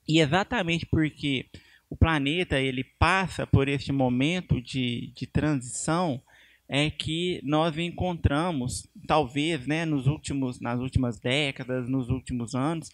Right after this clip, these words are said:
tantos, é, espíritos acometidos por doenças,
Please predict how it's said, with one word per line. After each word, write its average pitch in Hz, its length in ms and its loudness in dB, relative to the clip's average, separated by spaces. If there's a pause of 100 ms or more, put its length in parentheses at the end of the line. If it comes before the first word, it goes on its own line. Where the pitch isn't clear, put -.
(440)
tantos, 202 720 -2 (520)
é, 131 720 -2
espíritos 147 1040 -2 (260)
acometidos 151 960 -2
por - 440 2 (500)
doenças, 156 1040 2